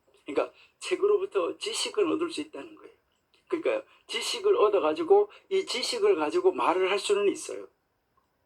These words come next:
근데 그, 그것과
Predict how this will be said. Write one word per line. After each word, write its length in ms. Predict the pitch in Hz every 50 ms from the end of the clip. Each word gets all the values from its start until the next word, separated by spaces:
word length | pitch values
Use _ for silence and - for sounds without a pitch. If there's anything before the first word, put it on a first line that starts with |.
| _ _ _ _ _ _ _ _ _ _ _ _ _
근데 440 | - - - - 123 120 127 135 - _ _ _ _ _ _ _ _ _ _ -
그, 520 | - 156 160 175 185 185 190 - - - _ _ _ _ _ _ _ _
그것과 680 | - 165 165 - 330 - - - - 175 185 190 -